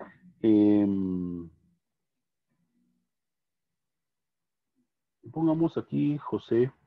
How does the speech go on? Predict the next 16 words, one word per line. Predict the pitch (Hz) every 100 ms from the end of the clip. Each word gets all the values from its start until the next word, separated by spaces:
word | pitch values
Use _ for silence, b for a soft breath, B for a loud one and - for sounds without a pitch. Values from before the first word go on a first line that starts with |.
| _ _ _ _ _ _ _ _ _ _ _ _ _
Pérez. | - 92 - _ _ _ _ _ _ _ _ _ _ _ _ _ _ _ _ _ _ _ _ _ _ _ _ _ _ _ _ _ _ -
Espero | 104 - 120
que | 110
nadie | 107 113
se | 110
llame | 104 104
así. | 123 190 _ _ _ B B B B _
Ah, | - 104 107 -
pero | 175
estoy | 165 185
poniendo | 170 165 151
así | -
al | 139
azar | 101 98 92
el | 87
nombre, | 82 78